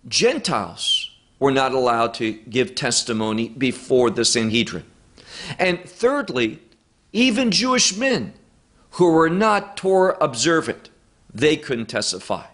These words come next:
So all of these three groups, females, Gentiles, and also Jewish men who were not Torah observant, who had not received the authority of the Torah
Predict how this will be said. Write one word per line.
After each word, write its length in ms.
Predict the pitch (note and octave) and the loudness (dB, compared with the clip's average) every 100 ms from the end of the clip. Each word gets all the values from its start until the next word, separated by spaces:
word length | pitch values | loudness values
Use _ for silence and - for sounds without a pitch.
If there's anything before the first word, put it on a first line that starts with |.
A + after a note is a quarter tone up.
| _ - - | _ -20 -6
So 320 | - F#3 D3 - | 0 2 2 4
all 320 | F3 C4 C#4+ | 6 6 6
of 120 | B3 | 4
these 260 | B3+ A#3 - | 2 0 -2
three 240 | A3+ B3 | -2 -2
groups, 340 | G3+ D#3 A2+ - | 2 0 0 -8
females, 1120 | - - G3+ A#3 B3+ C4 - - - - - - _ _ G#2+ | -10 -2 2 4 4 2 0 -2 -2 -4 -8 -20 _ _ -4
Gentiles, 1000 | - F3+ G#3+ A#3 A#3+ A#3+ A#3 - - - - _ | 0 2 2 0 0 0 -2 -4 -4 -8 -20 _
and 160 | G3+ D#3+ | 2 4
also 720 | F3+ A3+ - - C3 B2+ B2 C3 | 4 4 2 0 0 -2 -4 -6
Jewish 440 | - A#3+ A#3+ - | -2 0 2 0
men 380 | F3+ B3+ G#3 G2 - _ _ _ _ _ _ | 0 -2 -2 -6 -16 _ _ _ _ _ _
who 140 | D3 D3 | -2 4
were 180 | C3+ | 4
not 380 | C3+ D3+ E3+ - | 4 2 0 -4
Torah 440 | - E3+ E3+ E3 - | -2 2 4 4 2
observant, 640 | C3 A2+ G2+ F#3 - A2 - - | -2 0 2 2 2 -2 -4 2
who 140 | F3 | 4
had 180 | C#3+ B2+ | 4 2
not 340 | D#3 F#3+ F#3 | 0 0 -2
received 680 | D#3 D3+ - - G3 E3 D#3 | -2 0 2 2 0 0 0
the 120 | D3 C#3 | 2 0
authority 640 | C3+ - F3+ F#3+ E3+ C#3+ | 0 0 4 4 4 2
of 140 | A#2+ | 0
the 80 | B2+ | -2
Torah 540 | - G3 G3 C#3 A#2+ | -2 0 2 2 2